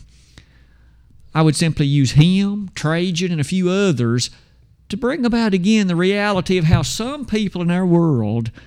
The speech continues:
choose to live by the rule of iron.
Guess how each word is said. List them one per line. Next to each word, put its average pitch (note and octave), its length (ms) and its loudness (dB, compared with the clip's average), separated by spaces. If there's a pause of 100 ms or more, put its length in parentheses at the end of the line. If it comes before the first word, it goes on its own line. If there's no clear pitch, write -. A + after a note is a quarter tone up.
(300)
choose F#3 500 4
to G#3 100 -2
live D3+ 340 2
by B2+ 120 0
the A#2+ 100 -2
rule B2+ 260 0
of B2+ 60 -2
iron. G#2+ 640 -6